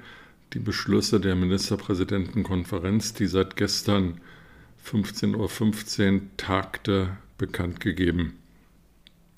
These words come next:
Im Wesentlichen wird der bisher schon bestehende Lockdown verlängert.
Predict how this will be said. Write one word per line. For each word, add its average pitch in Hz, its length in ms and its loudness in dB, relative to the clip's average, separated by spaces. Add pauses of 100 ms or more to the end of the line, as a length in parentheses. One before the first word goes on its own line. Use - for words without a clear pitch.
(300)
Im 104 80 -2
Wesentlichen 92 760 4 (720)
wird 95 500 2
der 95 160 4
bisher 92 440 0
schon 90 280 2
bestehende 90 460 -2
Lockdown 90 640 0
verlängert. 104 720 2